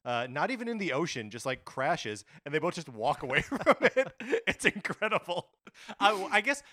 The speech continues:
Speaker 2: one thing about Moonraker as a movie
Speaker 1: Yeah.
Speaker 2: is that, uh, you know, it does have these sci-fi elements. It does go to the
Speaker 1: Mm-hmm.
Speaker 2: moon, and it is a little bit, um, of, uh,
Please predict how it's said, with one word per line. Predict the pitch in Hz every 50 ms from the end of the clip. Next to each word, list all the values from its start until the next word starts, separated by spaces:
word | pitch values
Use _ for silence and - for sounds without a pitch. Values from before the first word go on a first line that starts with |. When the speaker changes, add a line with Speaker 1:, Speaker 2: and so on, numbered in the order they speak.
| - -
Speaker 2:
one | - 196 170 165 196 233 269 269 269 262 240 214 180 147 _ _ _ _ _ _ _ _ _ _ _ -
thing | 202 196 190 175 160 147 143 147 -
about | 139 139 131 147 135 131 123 117 117
Moonraker | 120 123 127 143 156 170 160 151 147 135 135 131 - 139 131 131 127 120 117 113 - _ _ _ _ _
as | - 127 120 110
a | 107
movie | 95 101 110 147 202 196 139 117 98 95 98 101 -
Speaker 1:
Yeah. | 107 110 95 - - _ -
Speaker 2:
is | 147 147 143 139 127 120 117
that, | 135 143 131 131 131 123 113 - - - - _ _ _ -
uh, | 127 120 117 110 107 107 -
you | 131 120
know, | 120 113
it | 113 117
does | 143 143 160 151
have | - 151 - -
these | 117 113 -
sci-fi | - 117 107 107 107 - 110 107 104
elements. | 104 104 101 101 104 - -
It | 113 - _
does | 120 120 131 135 127
go | - 127 113
to | 113
the | 113 107
Speaker 1:
Mm-hmm. | 113 120
Speaker 2:
moon, | 101 101 113 -
and | 135 135 135
it | 143 143 147
is | 147 139 143 - -
a | 135 139
little | 139 131 139 190 285 302 311 240
bit, | 151 127 127 113 110 113 - _ _ _ _ _ _ _ -
um, | 127 127 123 120 117 113 113 113 117 - - -
of, | 131 127 123 123 120 120 117 113 113 110 - _ _ _ _ _ _
uh, | 156